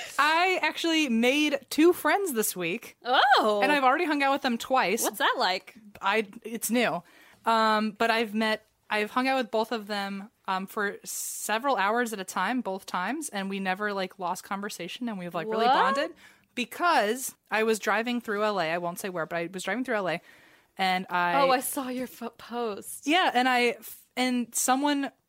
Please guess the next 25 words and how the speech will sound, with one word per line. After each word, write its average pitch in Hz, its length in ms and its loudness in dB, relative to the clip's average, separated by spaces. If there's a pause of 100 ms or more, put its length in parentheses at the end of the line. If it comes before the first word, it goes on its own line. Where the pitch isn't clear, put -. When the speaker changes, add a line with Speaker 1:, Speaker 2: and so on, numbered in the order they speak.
(140)
Speaker 1:
I 233 140 0
went 262 180 2
to 262 80 2
a 226 60 4
school 220 200 0
called 208 200 -2
C 202 160 -4
N 190 120 -4
U. 170 200 -4
If 185 240 -8
you 196 200 -4
are 196 80 -2
not 185 160 -2
from 180 160 -6
Virginia, 170 360 -8
you 160 80 -10
probably 160 300 -8
don't 160 140 -10
know 156 60 -10
what 151 100 -12
that 151 100 -12
school 147 240 -12
is. 139 120 -16
It's - 140 -14
fine. - 220 -16